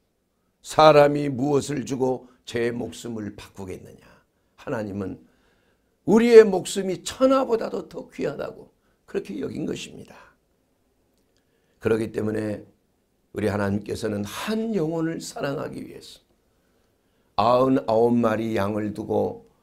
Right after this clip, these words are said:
한 마리 잃어버린 양을 위해서 그 아흔아홉 마리를 두고 찾아 강을 넘고 산을 넘어 그 잃어버린 양을 찾아서 돌아오실 때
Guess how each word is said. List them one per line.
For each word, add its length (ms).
한 280
마리 420
잃어버린 920
양을 520
위해서 720
그 240
아흔아홉 680
마리를 540
두고 380
찾아 580
강을 380
넘고 360
산을 440
넘어 460
그 200
잃어버린 920
양을 580
찾아서 720
돌아오실 720
때 160